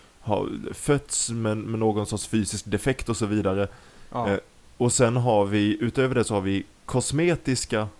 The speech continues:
Speaker 1: operationer.
Speaker 2: Mm.
Speaker 1: Eller kanske till och med kosmetisk plastikkirurgi. Jag är inte riktigt säker på var man drar linjen, men det, det finns
Speaker 2: Mm.
Speaker 1: ju en tydlig linje mellan att hjälpa ett brä-, en, en brännskadad person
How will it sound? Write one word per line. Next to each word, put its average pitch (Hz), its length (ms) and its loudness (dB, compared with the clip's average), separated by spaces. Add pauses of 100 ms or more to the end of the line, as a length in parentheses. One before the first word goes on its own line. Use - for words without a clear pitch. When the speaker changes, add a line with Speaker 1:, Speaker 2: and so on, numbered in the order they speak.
Speaker 1:
operationer. 107 760 -4 (380)
Speaker 2:
Mm. 127 260 -6 (160)
Speaker 1:
Eller 120 260 -8
kanske 107 400 -2 (440)
till 110 180 2
och 104 60 2
med 98 140 -2
kosmetisk 104 680 -4
plastikkirurgi. 110 760 0
Jag 110 80 2
är 110 60 2
inte 110 140 -4
riktigt 117 380 -4
säker 104 220 0
på 107 100 0
var 101 200 2
man 104 160 -2
drar 101 220 2
linjen, 113 400 2
men 113 100 -2
det, 120 120 0 (100)
det 113 120 -4
finns 127 240 0
Speaker 2:
Mm. 123 60 -4
Speaker 1:
ju 131 40 2
en 123 80 -2
tydlig 135 380 0
linje 104 460 0 (300)
mellan 107 300 0
att 107 80 0
hjälpa 98 560 0 (380)
ett 101 180 0 (300)
brä-, 113 200 -2 (200)
en, 104 100 -4
en 107 300 -6 (200)
brännskadad 117 760 0
person 98 520 -2